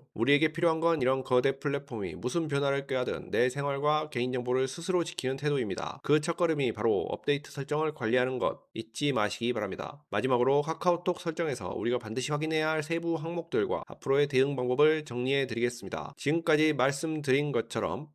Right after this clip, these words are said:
카카오톡은 단순한 소통 도구가 아니라 점점 광고와 이벤트 그리고 에스엔에스 기능이 결합된 복합 플랫폼으로 변화하고 있습니다. 그렇기 때문에 무심코 방치해두면 원치 않는 기능이 내 생활에 스며들 수 있습니다.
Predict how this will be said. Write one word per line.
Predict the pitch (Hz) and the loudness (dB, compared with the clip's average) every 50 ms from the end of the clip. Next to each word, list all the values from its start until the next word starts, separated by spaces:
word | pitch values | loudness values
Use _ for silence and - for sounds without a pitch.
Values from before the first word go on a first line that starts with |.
| _ - | _ -12
카카오톡은 | - 143 147 - 170 160 156 151 - 151 151 170 180 185 175 | -12 -8 -4 0 0 0 0 0 -2 -2 -2 -2 -2 -4 -4
단순한 | - 127 123 120 131 139 139 139 139 | -4 -4 -4 -4 -2 -2 -2 -2 -2
소통 | 147 175 170 - 180 180 170 | -2 -4 -4 -4 -4 -2 0
도구가 | 151 127 131 139 143 127 117 | 0 0 0 2 2 2 2
아니라 | 101 110 143 135 101 80 - | 2 0 0 0 0 0 -2
점점 | 131 135 139 135 151 156 151 147 | -4 -2 0 2 2 2 2 0
광고와 | 143 123 123 123 120 135 147 143 131 | 0 0 0 2 4 4 4 4 4
이벤트 | 113 - 117 113 113 - - 95 78 78 - | 2 2 0 0 -2 -4 -6 -6 -6 -6 -4
그리고 | 113 120 123 143 147 127 | -4 -2 0 0 2 0
에스엔에스 | 113 110 - - 151 147 139 127 - - 139 | 0 0 -2 -2 -2 -2 -2 -4 -6 -8 -8
기능이 | 120 117 110 117 123 123 | -6 -4 -4 -2 -2 -2
결합된 | - 110 107 104 - - 135 139 147 165 170 _ _ _ _ _ _ _ | -2 -4 -4 -4 -2 -2 -2 -2 -2 -4 -8 _ _ _ _ _ _ _
복합 | - 131 - - - 160 165 160 - | -6 -6 -4 -2 0 0 0 -2 -2
플랫폼으로 | 160 156 165 160 - 156 147 147 151 151 | -2 -2 -2 -2 -2 -2 2 2 2 2
변화하고 | 147 131 123 135 143 147 139 - | 2 0 0 0 2 0 0 0
있습니다. | - 131 - - 156 120 - 82 - - - _ _ _ _ _ - | -4 -6 -6 -6 -8 -6 -6 -6 -8 -10 -12 _ _ _ _ _ -2
그렇기 | - 143 151 147 - | 0 0 0 0 0
때문에 | - 160 156 151 135 110 92 87 - - | 0 0 0 2 0 0 -2 -2 -4 -4
무심코 | - 120 120 151 151 147 - 151 | -2 -2 -2 -2 -4 -2 -2 -2
방치해두면 | 139 135 143 147 - - 151 147 143 127 113 98 82 - | 0 -2 -4 -4 -2 -2 -2 0 0 -2 -2 -2 -2 0
원치 | 113 127 143 151 147 - 160 | 0 0 0 -2 -2 -2 0
않는 | 147 151 151 151 143 | 0 0 0 -2 -2
기능이 | - 123 123 131 139 143 131 | -2 -2 -2 0 0 0 2
내 | 110 113 120 | 4 4 4
생활에 | 113 127 123 120 117 123 131 131 | 2 0 -2 -2 0 0 -2 -2
스며들 | 131 160 170 170 160 151 143 | -2 -2 -2 0 0 -2 -2
수 | 147 - 156 156 151 | -2 -4 -4 -4 -4
있습니다. | 139 - - - 131 123 101 82 71 - - | -4 -6 -6 -6 -6 -4 -2 -4 -4 -6 -10